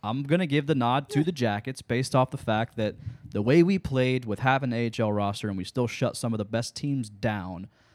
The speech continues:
I think Tortorella's style of coaching and the way he can get these guys rallied for a playoff push is unmatched by any head coach. And I think the way he, he, he teaches these guys and these guys are utilized defensively,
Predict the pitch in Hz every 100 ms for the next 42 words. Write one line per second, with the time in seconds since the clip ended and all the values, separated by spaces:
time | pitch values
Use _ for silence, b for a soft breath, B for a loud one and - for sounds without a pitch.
0 | b b 107 120 104 - 127 151 151 139
1 | 127 131 123 120 - 120 113 - 117 107
2 | 98 92 117 127 131 120 113 95 123 120
3 | 127 117 120 110 101 98 101 107 113 107
4 | 107 98 - 113 113 107 98 _ _ _
5 | _ - 123 95 - - _ _ _ _
6 | _ _ _ _ - 113 107 123 117 110
7 | 107 - 101 104 104 101 - - 67 -
8 | - - _ _ _ _ b b - 104
9 | 117 139 127 123 110 123 127 127 110 120
10 | 120 110 - b b b - 113 - 139
11 | 135 123 123 120 117 117 117 107 107 107
12 | 110 107 98 101 123 120 113 110 107 -
13 | 110 131 135 135 147 151